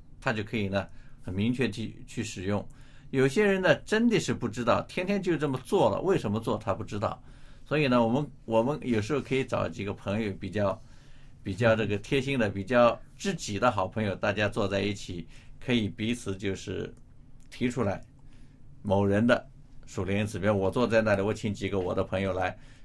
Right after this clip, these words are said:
让他们提提，根据他们观察我的属灵恩赐是什么。有时候自己做出来真的不知道，旁边人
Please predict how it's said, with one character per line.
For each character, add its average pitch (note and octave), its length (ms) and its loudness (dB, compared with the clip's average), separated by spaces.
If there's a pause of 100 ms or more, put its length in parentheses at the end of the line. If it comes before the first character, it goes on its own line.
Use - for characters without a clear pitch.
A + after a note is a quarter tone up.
让 A2+ 140 2
他 A2+ 100 4
们 A#2+ 80 2
提 A2 180 -4
提， G2+ 220 -2
根 E3+ 140 0
据 C3+ 100 -2
他 C#3+ 140 -2
们 D#3+ 100 -2
观 D#3 220 0
察 A2+ 160 -2
我 G2+ 200 -2
的 - 200 -8
属 - 180 -10
灵 F#2 180 -6
恩 G2 120 -2
赐 F#2+ 180 -10
是 F2+ 160 -10
什 - 140 -12
么。 - 120 -12 (460)
有 C3+ 160 4
时 F3 140 2
候 F#3+ 80 4
自 F3 180 -2
己 B2 100 2
做 A#2+ 240 2
出 A2 120 -4
来 G#2 80 2
真 D#3 180 -2
的 A#2+ 100 -2
不 G#2+ 140 -6
知 G2+ 100 -6
道， F#2+ 260 -4
旁 G#2+ 220 -2
边 B2 140 2
人 G#2+ 180 0